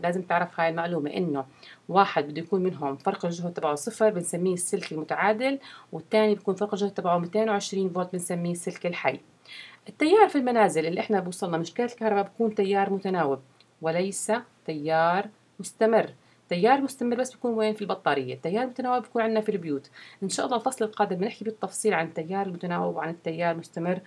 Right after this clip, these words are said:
ونقارن بينهم. بس أنت لازم تعرف هاي المعلومة، إنه إحنا التيار اللي بيكون في بيوتنا هو تيار متناوب، لأنه عندنا هو بيجي من سلكين، سل-، فرق الجهد بينهم واحد بيكون صفر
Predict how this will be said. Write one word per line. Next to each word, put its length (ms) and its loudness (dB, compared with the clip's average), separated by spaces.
ونقارن 460 -2
بينهم. 180 -2
بس 120 -8
أنت 160 -4
لازم 500 0
تعرف 360 4
هاي 60 6
المعلومة، 380 0
إنه 140 -4
إحنا 160 -2
التيار 380 0
اللي 120 -6
بيكون 220 -4
في 60 -10
بيوتنا 440 -2
هو 60 4
تيار 520 0
متناوب، 560 -2
لأنه 220 2
عندنا 240 2
هو 160 2
بيجي 240 0
من 100 2
سلكين، 520 0
سل-، 200 -4
فرق 260 2
الجهد 340 -2
بينهم 420 -4
واحد 280 0
بيكون 300 0
صفر 380 -2